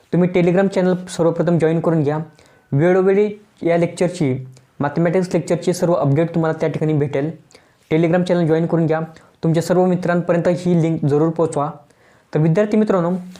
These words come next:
आजपासून आपण स्टाफ सिलेक्शन कमिशन जीडी व्हॅकन्सीसाठी आजपासून आपण मॅथमॅटिक्स हा विषय सुरू करत आहोत. तर विद्यार्थी मित्रांनो, थोडंसं स-, चॅप्टर सुरू करण्यापूर्वी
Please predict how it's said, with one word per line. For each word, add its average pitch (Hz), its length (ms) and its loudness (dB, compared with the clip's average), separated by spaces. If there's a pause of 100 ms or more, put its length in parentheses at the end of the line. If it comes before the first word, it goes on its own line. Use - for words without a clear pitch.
(140)
आजपासून 190 520 -2
आपण 175 420 -2 (340)
स्टाफ 180 400 -4
सिलेक्शन 190 340 0
कमिशन 180 500 0 (320)
जीडी 165 240 2
व्हॅकन्सीसाठी 165 960 -2
आजपासून 180 460 -2
आपण 175 400 -2 (420)
मॅथमॅटिक्स 175 520 -2
हा 170 80 2
विषय 170 240 0
सुरू 160 200 0
करत 151 220 0
आहोत. 117 180 -2 (640)
तर 160 60 2
विद्यार्थी 214 320 2
मित्रांनो, 202 340 0 (300)
थोडंसं 233 500 0 (360)
स-, - 180 -18 (880)
चॅप्टर 165 320 -4
सुरू 208 280 0
करण्यापूर्वी 175 640 0